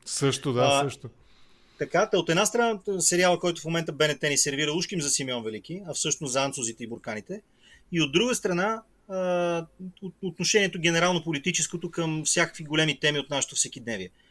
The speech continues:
Speaker 2: Било то Израел, Украйна, Русия, а, пращането на генератори и така нататък, на някаква оръжейна помощ. Тези теми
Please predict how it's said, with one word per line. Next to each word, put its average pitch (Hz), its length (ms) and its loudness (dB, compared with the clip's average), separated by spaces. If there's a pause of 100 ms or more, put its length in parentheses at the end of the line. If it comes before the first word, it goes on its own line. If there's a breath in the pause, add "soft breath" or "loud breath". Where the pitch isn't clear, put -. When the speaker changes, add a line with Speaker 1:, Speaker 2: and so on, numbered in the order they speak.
(260 soft breath)
Speaker 2:
Било 196 340 4
то 151 100 2
Израел, 160 440 4
Украйна, 165 580 -2
Русия, 185 440 0
а, 156 240 0 (1080)
пращането - 420 -2
на 139 60 -2
генератори 147 480 2
и 143 60 -2
така - 180 -2
нататък, 135 360 -2
на 135 180 -2
някаква 156 320 -2
оръжейна 160 340 4
помощ. 170 340 -6 (360 loud breath)
Тези 226 280 4
теми 180 380 6